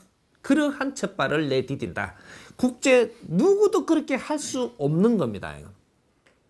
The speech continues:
그게 이 민족이 그걸 시작을 합니다. 이때 우리는 인류에 등장한다. 이만큼 제법 산다라고 이렇게 이야기하면서도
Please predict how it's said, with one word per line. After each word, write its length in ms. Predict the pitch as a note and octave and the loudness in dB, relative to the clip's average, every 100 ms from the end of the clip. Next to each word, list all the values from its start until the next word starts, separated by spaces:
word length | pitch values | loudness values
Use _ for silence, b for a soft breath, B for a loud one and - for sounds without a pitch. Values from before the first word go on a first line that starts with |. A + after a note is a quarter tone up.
| _ _ - | _ _ 0
그게 220 | F3 B3 | 2 2
이 220 | - C4+ | 0 -2
민족이 460 | C#4+ C4+ G#3 G#3 A3+ | 0 0 0 -2 -2
그걸 240 | E3+ F3 | 0 0
시작을 460 | - F3+ D#3 A#2 A#2 | 0 -2 0 -2 -4
합니다. 320 | C#3+ G#2 - _ _ _ _ _ _ _ _ _ _ _ _ _ _ _ _ _ _ _ _ - | -8 -8 -12 _ _ _ _ _ _ _ _ _ _ _ _ _ _ _ _ _ _ _ _ -4
이때 260 | G#3+ G#3+ | -4 2
우리는 420 | A3 F#3 F#3 F#3 F#3 | 4 4 2 0 -2
인류에 340 | G3+ G3+ F#3 | -2 2 0
등장한다. 760 | G3+ G#3 D#3+ A#2+ A2+ E2 D#2 - _ _ _ _ _ _ _ _ _ _ _ _ - _ _ _ _ _ _ _ _ _ _ _ _ _ _ _ b b b b | 0 -2 -2 -4 -8 -10 -12 -18 _ _ _ _ _ _ _ _ _ _ _ _ -20 _ _ _ _ _ _ _ _ _ _ _ _ _ _ _ b b b b
이만큼 640 | G3 F#3+ C#4+ - - A3 | 4 4 4 -2 -4 -2
제법 380 | - A#3 C#4+ G#3 | 0 0 0 -4
산다라고 800 | - F3+ F3 G#3 G#3 E3+ D#3 E3 | -4 -2 -2 0 0 0 0 -2
이렇게 360 | F#3+ C#4 C#4+ A3+ | -2 -4 -2 -2
이야기하면서도 1160 | D#3+ C#3 B2+ A#2 C3 A#2+ F#2+ F#2 D#2+ F2 D#2 | 0 0 -2 -4 -4 -6 -6 -8 -10 -10 -12